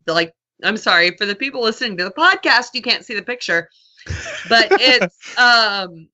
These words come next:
Speaker 2: Watch
Speaker 1: it's
Speaker 2: YouTube,
Speaker 1: the
Speaker 2: folks.
Speaker 1: Mandalorian Mercs South Central Regional coin that's actually got representative of the five different, uh, groups in South Texas. It's, you know, two-inch coin,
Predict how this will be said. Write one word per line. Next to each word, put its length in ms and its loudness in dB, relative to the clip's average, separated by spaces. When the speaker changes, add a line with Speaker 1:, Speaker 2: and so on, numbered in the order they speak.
Speaker 2:
Watch 160 2
Speaker 1:
it's 80 -2
Speaker 2:
YouTube, 280 6
Speaker 1:
the 60 0
Speaker 2:
folks. 260 2
Speaker 1:
Mandalorian 480 0
Mercs 680 -4
South 500 -2
Central 540 -6
Regional 520 -6
coin 380 -2
that's 180 -6
actually 340 0
got 340 2
representative 460 0
of 40 -14
the 220 -2
five 320 2
different, 640 -2
uh, 300 0
groups 520 -6
in 220 -8
South 240 -6
Texas. 640 -4
It's, 580 -6
you 120 -4
know, 240 0
two-inch 540 0
coin, 420 0